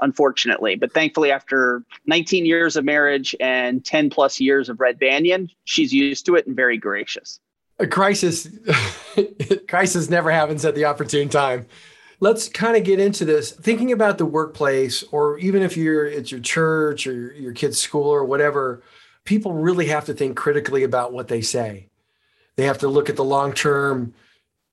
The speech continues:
Speaker 2: issues with solutions. Like, for example, I was talking to somebody who worked at L P L Advisors, and this wonderful lady was responsible for hiring.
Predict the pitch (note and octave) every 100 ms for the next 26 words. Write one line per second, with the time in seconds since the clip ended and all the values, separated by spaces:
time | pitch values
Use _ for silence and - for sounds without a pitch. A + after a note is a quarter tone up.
0 | - D#3 - D3+ D3 - C3 - D3 D3
1 | C#3+ C3+ C3+ - B2+ C#3+ D3 D3 C#3 -
2 | - C#3+ C#3+ C3+ B2 - C#3 C3+ A#2+ C3
3 | C#3 C#3 C#3 D3 C#3+ C#3 C#3+ C#3+ D3 C3+
4 | C3 - - - - - B2+ D#3+ F#3+ F3
5 | C#3 C3 - D3 C#3 C3+ C3 B2+ A#2 -
6 | - - D3+ D3 D#3+ D#3 C#3 C#3+ D#3+ E3+
7 | D3 D3 - C3+ C#3 - D3 D3 D3+ A2+
8 | A#2 - F3+ A#3+ F3+ B2+ A2